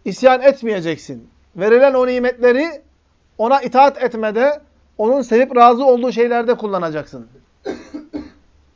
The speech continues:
Yani amellerinde de ne yapacaksın? İtaat edeceksin. Bu da bir şükürdür arkadaşlar. Yani Allah Teala sana araba bahşetmiş. O arabayı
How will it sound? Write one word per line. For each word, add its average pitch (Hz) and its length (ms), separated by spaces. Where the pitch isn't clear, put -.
Yani 165 140
amellerinde 226 720
de 247 80
ne 254 60
yapacaksın? 247 580
İtaat 220 340
edeceksin. 156 460
Bu 226 100
da 247 100
bir 226 40
şükürdür 208 500
arkadaşlar. 151 640
Yani 156 100
Allah 208 180
Teala 214 280
sana 208 240
araba 208 300
bahşetmiş. 180 680
O 160 140
arabayı 180 560